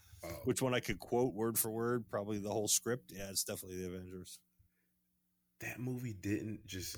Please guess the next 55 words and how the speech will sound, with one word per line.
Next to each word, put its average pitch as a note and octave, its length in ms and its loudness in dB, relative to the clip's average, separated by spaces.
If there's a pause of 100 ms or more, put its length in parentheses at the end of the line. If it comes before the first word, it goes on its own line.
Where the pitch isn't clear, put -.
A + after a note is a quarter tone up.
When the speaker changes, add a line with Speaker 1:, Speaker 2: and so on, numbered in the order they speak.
(300)
Speaker 1:
I - 120 -6
don't G#2 140 -8
know, C3 160 0
it E2 160 -4
didn't G#2 280 -2
hit G2 220 -2
with F2+ 120 -4
me F2 120 -4
the E2+ 120 -4
way F2+ 140 -2
it E2 100 -4
did F2 140 -6
for - 140 -6
everybody E2 460 -2
else. - 340 -8 (1900)
I, F2+ 100 0 (120)
I G2+ 80 4
don't A2+ 120 6
know, F2 140 4
maybe A#2+ 260 4
'cause B2+ 160 2
I G#2 60 6
was, F#2 80 0
like, F2 340 -2
I F2 40 -2
was, E2+ 160 -2
like, F2 120 2
really F#2 260 2
a D#2+ 60 0
fanboy G2 640 2
back F#2+ 260 2
then, G2 260 2
and E2+ 120 -2
I E2+ 60 2
was E2 160 -2
like, - 180 -10
"Oh, D#2+ 220 -6
this E2+ 160 -8
isn't D#2 240 -6
better D#2+ 180 -2
than D#2+ 200 -8
The D#2+ 80 -8
Dark E2 260 -4
Knight E2 180 -8
Rises," F2 600 -2 (380)
which, F#2+ 200 2
funny, G2 300 4
Speaker 2:
Right. F2 60 2
Speaker 1:
that F#2+ 180 6
movie F#2+ 180 0
doesn't E2+ 280 0
hold F2 280 0
up F2 160 -2
as D#2+ 140 -4
well E2 400 -2